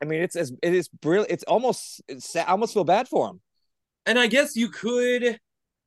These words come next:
Speaker 2: could you make a par-, could you draw a parallel between the Rangers and the Astros until twenty seventeen?
Speaker 1: No.
Speaker 2: All
Speaker 1: They
Speaker 2: right,
Speaker 1: didn't
Speaker 2: I
Speaker 1: make a
Speaker 2: agree.
Speaker 1: pl-, they didn't,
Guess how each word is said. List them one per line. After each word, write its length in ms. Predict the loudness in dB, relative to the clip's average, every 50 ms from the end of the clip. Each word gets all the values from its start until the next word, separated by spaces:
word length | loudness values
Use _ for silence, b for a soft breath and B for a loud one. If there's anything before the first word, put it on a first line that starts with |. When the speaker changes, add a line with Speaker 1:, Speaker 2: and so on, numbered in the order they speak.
| _ -20 -20 _ _ _ _ _ _
Speaker 2:
could 280 | -4 -2 -2 -2 -2 -4
you 200 | -4 -4 -4 -2
make 240 | -2 0 0 -2
a 80 | -2 -6
par-, 200 | -8 -8 -6 -4
could 180 | 0 0 0 0
you 100 | 0 -2
draw 260 | 0 2 2 4 2
a 40 | 2
parallel 560 | 0 0 0 0 0 0 0 0 -2 -4 -8 _ _ _ _ _ _ _ _ _ _ _ _ _ _ _ _ _ _ _ _ _ -2
between 360 | -2 -2 -2 -2 -2 -2 0
the 100 | 2 2
Rangers 360 | 2 2 2 0 0 -2 -4 -4
and 120 | -4 -2
the 80 | 0 0
Astros 580 | 0 0 -2 -4 -4 -2 0 0 0 0 -2 -6 -6
until 760 | -6 -4 -4 -4 -6 -2 2 4 4 4 4 4 2 -2 -4 _ _ _ _ _ _ _ _ _ _ _ _ _ _ _ _ _ _ _ _ _ _ _ -10
twenty 280 | -6 -4 -2 -2 -2
seventeen? 800 | -4 -8 -8 -4 -2 -2 0 -2 -4 -6 -4 -6 -6 -6 -8 -12 _ _ _ _ _ _ _ _ _ _ _ _ _ _ _ _ _ _ _
Speaker 1:
No. 420 | -6 -2 -2 0 0 -2 -4 -8 -14 _ _ _ _ _ _ _ _ _ _ _ _ _ _ _ _ _ _ _ _ _ _ _ _ _ -2
Speaker 2:
All 80 | 2 4
Speaker 1:
They 60 | 6
Speaker 2:
right, 20 |
Speaker 1:
didn't 140 | 6 6 6
Speaker 2:
I 80 | 6 4
Speaker 1:
make 100 | 2 2
a 40 | 0
Speaker 2:
agree. 60 | -6
Speaker 1:
pl-, 80 | -2 2
they 140 | 4 6 6
didn't, 240 | 6 4 2 -4